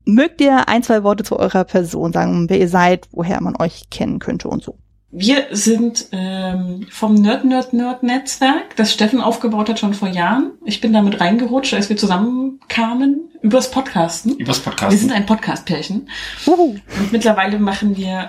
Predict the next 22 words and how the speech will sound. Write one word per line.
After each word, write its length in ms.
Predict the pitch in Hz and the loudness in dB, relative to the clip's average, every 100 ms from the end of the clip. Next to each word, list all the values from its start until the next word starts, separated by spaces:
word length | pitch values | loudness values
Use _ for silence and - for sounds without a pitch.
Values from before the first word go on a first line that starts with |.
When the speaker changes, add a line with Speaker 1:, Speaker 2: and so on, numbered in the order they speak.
| - | -4
Speaker 2:
hauptsächlich 520 | 233 - 254 226 220 | -4 0 -2 0 -2
zusammen 340 | 226 196 185 | 0 0 -2
den 220 | 196 190 202 | -4 -4 -2
Videomitschnitt-Podcast. 1400 | 226 269 262 269 - 277 - 277 - 277 320 - - - _ _ - | -2 0 0 -2 -2 -4 -4 -10 -6 -6 -6 -8 -16 -20 _ _ -6
Ich 300 | 202 - - | -2 -2 -2
hatte 300 | - 214 208 | -2 -2 -2
noch 140 | 185 | -2
ein 160 | 120 185 | -2 0
eigenes 360 | - 220 214 - | 0 2 0 0
Projekt, 240 | 220 208 | 0 2
das 120 | 202 | 0
im 80 | 196 | -2
Moment 340 | 190 180 202 | 0 0 0
sehr 220 | - 190 185 | 2 2 2
ruhend 480 | 185 208 269 269 | 0 2 4 2
ist. 260 | 269 294 - | 0 -2 -2
Äh, 240 | 208 202 | -2 -2
das 180 | 196 - | 0 0
Schläfst 300 | - 202 - | 2 2 0
du 60 | 277 | -4
schon 260 | 277 262 | -2 -2
Projekt. 640 | 269 254 247 269 277 - | -2 -4 -2 -2 -4 -14